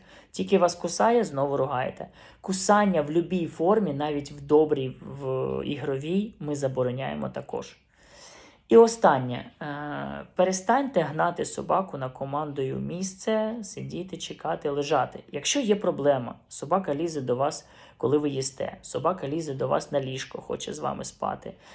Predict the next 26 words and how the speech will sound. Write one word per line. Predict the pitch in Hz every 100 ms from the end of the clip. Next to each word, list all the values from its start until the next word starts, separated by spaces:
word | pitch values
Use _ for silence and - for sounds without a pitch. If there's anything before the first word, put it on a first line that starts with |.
| -
собака | - 160 202 196
ставить | 190 175 170 165
на | 147
вас | 147 147
лапи, | 151 170
пригає, | 143 143 156 151 139
коли | 135 139
ви | 147
приходите | 143 - 147 143 139
додому. | 135 131 131 127 135 - - _ _
Це | - 151
три | - 202
якраз | 190 - 151 160 - -
самі, | 139 143 139 135
е, | - - 143 - 50 101
часті | - 139 147 - 139
випадки. | 143 135 139 - 147 - - _
В | -
ці | - 214
випадки | 170 196 196 185 - - -
ви | 151
кажете | 160 175 175 156
собаці | - 147 156 165 - 208 190
"ні" | 170 175 -
і | 185 185
крапка. | - 165 156 - 123